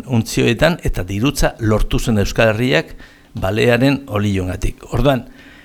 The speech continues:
e, orduan erronkari erantzun genion, eta orain beste erronka handi badugu abiadurana eta material berriena. Eta ez dugu, ez ditugu egiten abiadura handiko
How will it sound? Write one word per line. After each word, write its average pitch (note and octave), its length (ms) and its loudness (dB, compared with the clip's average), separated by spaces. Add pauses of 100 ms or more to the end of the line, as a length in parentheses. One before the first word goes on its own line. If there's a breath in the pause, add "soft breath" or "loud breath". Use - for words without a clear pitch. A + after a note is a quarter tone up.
(100)
e, A#2 420 0 (120)
orduan C#3+ 480 2 (840)
erronkari C3+ 720 2 (320)
erantzun C3+ 480 0
genion, A2 320 -4 (420 soft breath)
eta A2 280 0 (120)
orain C#3 380 0 (100)
beste D#3 320 0
erronka C#3 320 0
handi C3 340 2
badugu C3 440 0 (280)
abiadurana C#3+ 840 2
eta A#2 240 0
material A#2+ 440 0
berriena. G2+ 560 -2 (580 loud breath)
Eta - 220 -2
ez G#2 100 -2
dugu, F3+ 280 2 (260)
ez A#2+ 160 2
ditugu G#2+ 480 -2
egiten D3+ 500 -2 (440 loud breath)
abiadura D3 500 2
handiko D#3 480 0